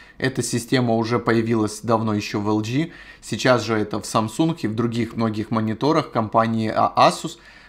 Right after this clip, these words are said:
Все переходят на вот такой масш-, э, на такой орган управления. Это уменьшенное количество всяких, э, кнопок дополнительных. И таким образом управлять самим монитором в меню очень удобно. Меню расположено интуитивно,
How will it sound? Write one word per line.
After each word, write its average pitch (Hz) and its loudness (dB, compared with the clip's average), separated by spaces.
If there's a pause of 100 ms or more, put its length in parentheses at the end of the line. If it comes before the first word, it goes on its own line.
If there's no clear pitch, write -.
Все - 2
переходят 131 2
на 113 2
вот 110 -2
такой 113 0
масш-, 107 -2 (120)
э, 113 0
на 113 0
такой 117 0
орган 113 0
управления. 131 -2 (420)
Это 123 4 (840)
уменьшенное 127 2
количество 113 -2
всяких, 113 -4
э, 110 2
кнопок 160 0
дополнительных. 160 -2
И 123 -2
таким 120 -4
образом 139 0 (240)
управлять 131 2
самим 120 0
монитором 113 0
в 107 -12
меню 123 2
очень 139 2
удобно. 101 0
Меню 135 4
расположено 117 2
интуитивно, 120 0